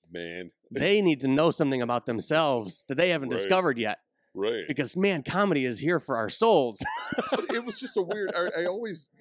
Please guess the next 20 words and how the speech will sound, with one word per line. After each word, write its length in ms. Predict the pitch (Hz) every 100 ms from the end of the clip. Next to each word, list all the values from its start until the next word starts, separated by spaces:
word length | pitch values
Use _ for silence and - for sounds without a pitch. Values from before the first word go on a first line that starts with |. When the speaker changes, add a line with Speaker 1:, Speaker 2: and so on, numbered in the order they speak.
| _ -
Speaker 1:
think, 220 | 156 135 -
think 140 | 170 175
about 300 | 127 110 110
that, 280 | 104 95 90 _
that 220 | 113 104 110
night 220 | 170 -
because 460 | 110 - 107 104 101 _
it 120 | 131
was 160 | 131 98
weird 260 | 135 170
because 320 | 143 - 110 92 _
the 60 | 104
man 460 | 95 101 135 220 220
that 160 | 120 98
was 160 | 90 87
with, 160 | 87 90
I 40 |
believe 260 | 90 117 135
her 140 | 98
husband, 400 | 120 165 - 78